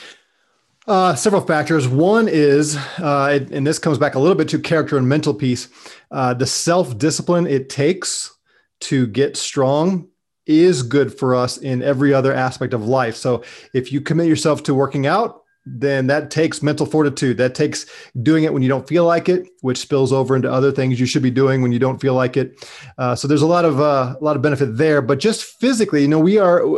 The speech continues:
we gotta always be careful not to go the Gnostic route and separate our inner man from our outer man as though the outer man is unimportant. And men are made to be stronger than women. We are to, we are to pursue strength.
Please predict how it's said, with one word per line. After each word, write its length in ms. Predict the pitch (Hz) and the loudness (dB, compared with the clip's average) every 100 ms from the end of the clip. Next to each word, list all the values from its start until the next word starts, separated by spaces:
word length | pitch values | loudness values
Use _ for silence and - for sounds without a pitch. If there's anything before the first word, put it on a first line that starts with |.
| 147 | -2
we 140 | 165 | 0
gotta 200 | 208 233 | 2 2
always 240 | 202 226 185 | 2 2 2
be 100 | 190 | 0
careful 360 | - 190 185 | 0 0 0
not 280 | 156 156 165 | 0 2 0
to 80 | 165 | 0
go 160 | 147 160 | 2 2
the 120 | 139 | 4
Gnostic 600 | 127 135 175 - 156 - | 4 2 0 -2 -6 -2
route 460 | 123 113 117 127 - - - - | 0 0 0 -2 -10 -20 -20 -8
and 260 | 147 135 127 | -2 -2 -2
separate 560 | - - 175 165 156 143 | -2 -2 0 2 2 2
our 160 | 139 | 2
inner 240 | 156 151 160 | 2 2 2
man 320 | 143 143 135 | 2 0 -2
from 140 | 135 | -2
our 160 | 127 127 | -2 -2
outer 340 | 147 175 175 | 0 0 0
man 420 | 131 117 110 123 120 _ _ | 0 -2 -4 -6 -8 _ _
as 140 | 139 120 | -4 0
though 140 | 143 | 2
the 160 | 135 143 | 2 0
outer 320 | 143 143 143 | 0 2 2
man 360 | 131 135 135 | 2 0 0
is 340 | 139 135 131 117 | -2 -2 -2 -4
unimportant. 800 | 139 131 123 - 147 139 123 98 - - - - _ | -6 -4 -4 -2 0 0 -4 -12 -16 -20 -20 -20 _
And 840 | 139 135 131 127 127 135 135 151 | -2 0 0 0 0 0 -2 -2
men 400 | 147 139 147 185 | 0 0 2 2
are 140 | 196 165 | 2 2
made 340 | 151 151 165 | 2 2 2
to 80 | 147 | 2
be 160 | 143 135 | 0 0
stronger 760 | - - 156 151 143 160 170 | -4 -2 0 2 0 0 2
than 220 | 147 147 | 2 2
women. 360 | 165 170 113 123 | 2 0 -2 -6
We 160 | 123 131 | -2 0
are 80 | 143 | 0
to, 340 | 143 143 - | -2 -4 -2
we 140 | 135 | 0
are 80 | 147 | -2
to 140 | 147 131 | -2 -6
pursue 520 | 139 - 175 180 170 | -6 -4 2 2 2
strength. 480 | - - 143 113 | -2 -2 -2 -2